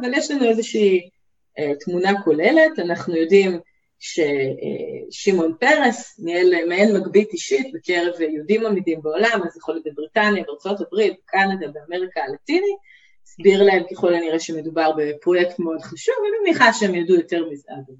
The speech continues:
אני די בטוחה שהוא אמר להם. נראה לי הגיוני שהוא רמז להם היטב, היטב רמוז למה הסיפור, למה הכסף מיועד,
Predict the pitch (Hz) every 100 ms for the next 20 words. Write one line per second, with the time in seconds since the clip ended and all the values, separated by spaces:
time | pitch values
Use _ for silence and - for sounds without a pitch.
0 | 127 202 131 139 160 165 - 147 143 139
1 | 139 147 143 135 135 _ _ _ 196 240
2 | 285 294 226 233 247 254 214 180 170 180
3 | 196 214 214 208 180 170 - 202 196 196
4 | 214 - 262 233 220 202 202 196 - _
5 | _ _ _ 160 180 190 190 - - 180
6 | 165 170 180 180 - - - 370 226